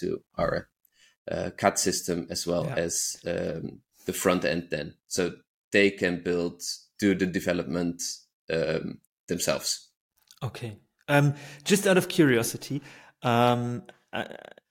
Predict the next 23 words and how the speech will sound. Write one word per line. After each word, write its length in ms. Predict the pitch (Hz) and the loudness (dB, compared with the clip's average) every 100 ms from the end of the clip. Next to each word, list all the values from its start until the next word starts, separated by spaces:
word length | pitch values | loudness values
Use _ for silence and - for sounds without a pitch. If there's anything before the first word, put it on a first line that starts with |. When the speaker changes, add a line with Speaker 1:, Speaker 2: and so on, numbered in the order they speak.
| _ _ | _ _
Speaker 2:
very 340 | 151 120 190 202 | -4 2 4 4
often 360 | 127 - 147 | 0 -4 -4
I, 200 | 131 127 117 - - | -2 -2 -4 -10 -8
I 60 | |
have 220 | 113 139 127 | -2 2 4
a 60 | |
look 220 | 123 156 | 4 2
on, 360 | 127 123 117 - | 0 -2 -4 -6
on 140 | 139 123 | -6 -4
Etsy, 480 | - 139 - - 113 | -2 -2 -4 -4 -4
and 80 | 117 | -4
I 40 | |
see 260 | - - 147 | -6 0 0
a 60 | |
lot 300 | 127 123 156 | 2 2 4
of, 320 | 160 160 - - _ | 4 2 -4 -14 _
um, 680 | - 123 123 120 117 117 113 - | -2 2 2 0 -2 -4 -6 -8
met-, 460 | 117 120 156 - _ _ _ _ _ _ _ _ - _ _ - | -4 0 0 -2 _ _ _ _ _ _ _ _ -20 _ _ 0
metal 300 | 139 190 254 | 2 2 -4
parts 560 | - 175 226 - - - | -4 -4 -4 -6 -10 -2
in 160 | 151 143 | -2 2
the 280 | 135 135 | 2 2
accessory 960 | 127 - 160 147 139 113 113 110 110 - | 0 2 2 4 2 4 2 2 -2 -6